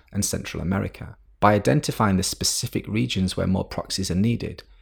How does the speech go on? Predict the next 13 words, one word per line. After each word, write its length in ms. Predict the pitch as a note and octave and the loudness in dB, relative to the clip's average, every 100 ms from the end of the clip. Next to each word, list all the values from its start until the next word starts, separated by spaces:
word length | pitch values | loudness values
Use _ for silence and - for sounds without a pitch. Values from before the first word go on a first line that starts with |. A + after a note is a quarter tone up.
| _ - | _ -2
this 160 | A2+ | -2
approach 320 | - - - | 2 0 0
highlights 440 | - A2+ G#2 F#2+ - | 0 2 2 0 -2
the 200 | - - | -6 -2
areas 380 | A2+ G#2+ G2+ - | 0 2 0 -2
that 180 | - | -6
researchers 520 | G#2+ - - - G2+ - | -4 -2 -2 -4 -4 -2
should 220 | - - | -4 -4
prioritize 640 | F#2 G2+ A2 - F#2 - | -2 0 0 0 -2 -2
when 100 | F#2+ | -6
collecting 420 | - F2+ - F2+ | -2 -4 -4 -8
future 300 | - - - | -8 -10 -10
proxies. 600 | - - - - F2 - | -6 -6 -6 -6 -6 -10